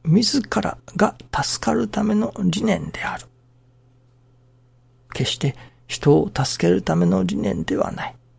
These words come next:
しかし、それが人様がその愛楽理念を身につけられたら、それはそれで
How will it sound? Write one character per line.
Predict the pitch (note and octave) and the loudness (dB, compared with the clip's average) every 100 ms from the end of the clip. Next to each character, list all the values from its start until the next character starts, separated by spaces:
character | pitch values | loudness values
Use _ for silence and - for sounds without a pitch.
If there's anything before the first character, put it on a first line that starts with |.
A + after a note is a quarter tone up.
| _ _ _ _ _ _ _ _ _ _ _ _ _ _ _ _ | _ _ _ _ _ _ _ _ _ _ _ _ _ _ _ _
し | - | 0
か | G#3 | 2
し、 | G3+ G3 - - - - - | 4 0 -2 -16 -18 -20 -12
そ | - F#3+ | 0 4
れ | G3+ | 6
が | G3+ G#3 - - _ _ _ _ _ _ _ | 4 2 -6 -20 _ _ _ _ _ _ _
人 | - - | -4 -2
様 | A3 B3 F#3 D#3 - _ _ _ F3+ | 0 2 2 0 -2 _ _ _ 0
が | F#3+ - - - _ _ - | 0 0 -10 -20 _ _ -12
そ | - E3 | 4 6
の | D#3+ D3 | 8 6
愛 | E3 | 4
楽 | F3+ F#3+ G3+ | 4 2 2
理 | G3+ A3 | 2 2
念 | G3 D#3 D3 | 2 0 -2
を | - - | -6 -4
身 | F#3+ E3+ | 4 4
に | F#3 - - - _ | 4 -4 -10 -20 _
つ | - | -6
け | - - - | -2 -2 0
ら | F3+ A3+ | 0 2
れ | A3 | 0
た | - - | -2 -2
ら、 | - - _ _ _ _ _ _ _ _ - | -2 -6 _ _ _ _ _ _ _ _ -6
そ | - | -2
れ | C#3+ | 2
は | D3+ D#3 - - _ _ _ - | 2 0 -6 -20 _ _ _ -12
そ | - | 0
れ | C3+ C3+ | 0 2
で | C#3+ | -2